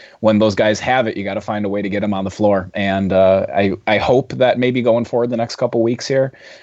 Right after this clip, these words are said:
um, he finds some, we can find him some spots to, to get him some minutes. Um, I don't know how much longer he's gonna be in the program for. It just seems like, uh, he's, you know, the eleventh man in a ten-man rotation right now, but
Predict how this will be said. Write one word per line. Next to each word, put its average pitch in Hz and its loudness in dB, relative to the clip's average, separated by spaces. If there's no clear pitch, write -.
um, 98 -2
he 107 0
finds 104 2
some, 104 0
we 101 -2
can 107 -2
find 101 0
him 101 0
some 101 -2
spots 98 0
to, 95 0
to - -8
get 101 0
him 98 0
some 95 -4
minutes. 107 -2
Um, 92 -2
I 113 2
don't 113 2
know 110 2
how 113 0
much 107 -2
longer 107 -2
he's 107 -2
gonna 107 0
be 110 2
in 110 2
the 113 -2
program 135 2
for. 156 2
It 110 -8
just 98 -6
seems 107 0
like, 101 0
uh, 101 0
he's, 95 -4
you 101 -2
know, 95 0
the 95 2
eleventh 107 2
man 107 2
in 104 -2
a 101 0
ten-man 104 -2
rotation 110 -2
right 120 2
now, 131 2
but 107 2